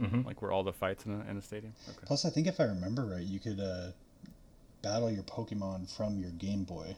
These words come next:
Speaker 3: They had, like, a little attachment for the controller.
Speaker 1: You
Speaker 2: They,
Speaker 1: could.
Speaker 2: yeah, they,
Speaker 3: Yeah.
Speaker 2: they've had several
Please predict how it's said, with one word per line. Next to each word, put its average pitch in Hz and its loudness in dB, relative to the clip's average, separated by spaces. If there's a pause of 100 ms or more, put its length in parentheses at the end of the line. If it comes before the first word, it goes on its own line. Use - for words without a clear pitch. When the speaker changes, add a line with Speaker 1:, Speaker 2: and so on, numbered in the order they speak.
(100)
Speaker 3:
They 98 -2
had, 98 -4
like, 98 -6
a 104 -4
little 92 -2
attachment 92 -4
for 87 -10
the 82 -8
controller. - -8 (840)
Speaker 1:
You 92 0
Speaker 2:
They, 110 -2
Speaker 1:
could. 104 2
Speaker 2:
yeah, 98 6
they, 95 4
Speaker 3:
Yeah. 113 4
Speaker 2:
they've 120 -4
had 131 0
several 95 2